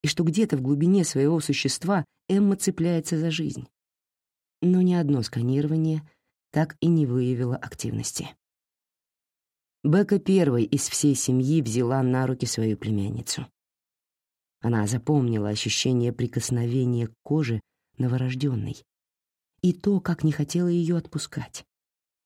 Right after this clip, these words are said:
Молилась, чтобы это крошечное хрупкое дитя приняло ее и не осознала, что руки, обнимающие ее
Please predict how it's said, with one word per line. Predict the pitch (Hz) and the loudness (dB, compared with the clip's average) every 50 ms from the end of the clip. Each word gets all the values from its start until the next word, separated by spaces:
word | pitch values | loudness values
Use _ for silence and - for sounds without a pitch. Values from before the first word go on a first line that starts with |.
| _ _ _ _ _ _ - | _ _ _ _ _ _ 0
Молилась, | - 180 196 202 226 269 285 220 143 123 - | 2 2 4 4 4 4 4 4 2 0 -2
чтобы | - - - 165 147 160 | -2 -2 0 0 2 2
это | 160 156 175 165 | 0 0 -2 -2
крошечное | - 185 214 220 190 - 147 - - 151 151 151 | 0 2 2 2 2 0 -4 -2 0 2 2 0
хрупкое | 147 - 190 202 - - - 151 151 | 0 0 -2 -2 -2 0 0 0 2
дитя | 143 147 160 147 - 226 220 196 147 - _ _ _ _ _ _ _ _ _ | 2 0 -2 -2 -2 -2 -2 -2 -2 -6 _ _ _ _ _ _ _ _ _
приняло | - 202 214 254 269 208 185 156 131 113 | 0 2 4 4 4 4 2 0 -2 -2
ее | 110 104 95 98 - - - - _ _ _ _ _ _ _ _ _ _ _ _ | -4 -4 -6 -6 -8 -12 -12 -16 _ _ _ _ _ _ _ _ _ _ _ _
и | - 190 208 202 | 2 4 6 6
не | 185 180 185 | 6 6 6
осознала, | 180 180 - 202 202 180 196 208 226 220 202 160 135 127 | 4 2 0 0 0 2 4 4 4 4 2 2 2 0
что | - - - 165 165 | -2 -2 -2 0 2
руки, | 170 190 233 254 - - 180 | 2 4 4 4 4 4 2
обнимающие | 160 - 156 147 147 151 151 147 147 143 135 123 113 104 - - - 127 127 120 | 2 2 2 2 2 2 4 4 2 2 2 0 0 -2 -2 -4 -2 -2 -2 -2
ее | 110 113 127 117 107 107 95 | 0 -2 -2 0 0 -2 -2